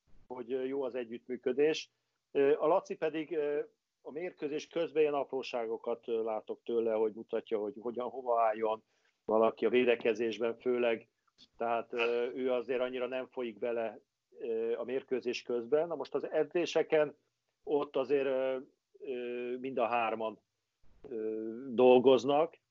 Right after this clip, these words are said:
Azért a, a, a Csema a legaktívabb, legalábbis azt az edzést, amit láttunk, a, a taktikai variációknak a, a kidolgozásánál vagy gyakorlásánál ő az, aki,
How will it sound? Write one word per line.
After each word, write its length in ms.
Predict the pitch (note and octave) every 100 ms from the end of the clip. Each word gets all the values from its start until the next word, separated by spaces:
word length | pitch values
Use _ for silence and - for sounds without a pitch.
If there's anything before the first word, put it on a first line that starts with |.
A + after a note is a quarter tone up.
| _ _ -
Azért 300 | A#2 C3+ B2+
a, 420 | B2 B2 C3+ C3
a, 60 | A#2+
a 120 | A#2+
Csema 340 | - C3+ A#2+
a 60 | A2+
legaktívabb, 640 | A#2 G#2+ A2 - A#2 A2+ A2+
legalábbis 460 | A#2 A#2 A2 A2
azt 200 | A2+ -
az 80 | A2+
edzést, 320 | A2+ G#2+ -
amit 200 | G#2+ G#2
láttunk, 500 | A2+ A2 - A2 G#2
a, 140 | A2 A2+
a 260 | - -
taktikai 720 | - A#2 - A2 A#2 A2+ A2+ _ _ _ _
variációknak 1080 | C#3 A2 A#2+ A#2+ A2+ A2 A#2 A2+ - A2 -
a, 260 | A2 G#2+ _ _ _ _ -
a 680 | - A2 A2 G#2+ G#2+ G#2+ G#2
kidolgozásánál 1160 | B2+ B2 A#2+ A2+ A2+ A#2 A2 - A2 A2 G#2+
vagy 120 | G#2+
gyakorlásánál 880 | A#2 A2+ A#2 A2 G#2+ - A2+ A2 A2+
ő 180 | A2 A2
az, 120 | G#2
aki, 340 | G#2 - G#2+